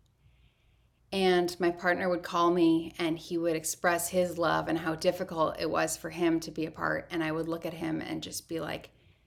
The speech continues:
you know, "You're weak," <laughs> basically, is the way I saw it. I was disgusted, like Bill was when people would, you know, jump, um, from the top of the building when they were struggling.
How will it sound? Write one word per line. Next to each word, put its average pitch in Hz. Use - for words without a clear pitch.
you 175
know, 160
"You're 160
weak," 156
<laughs> -
basically, 170
is 165
the 165
way 156
I 160
saw 160
it. 156
I 160
was 165
disgusted, -
like 165
Bill 160
was 156
when 156
people 156
would, 151
you 160
know, 160
jump, 156
um, -
from 165
the 160
top 160
of -
the 156
building 151
when 151
they 160
were 156
struggling. -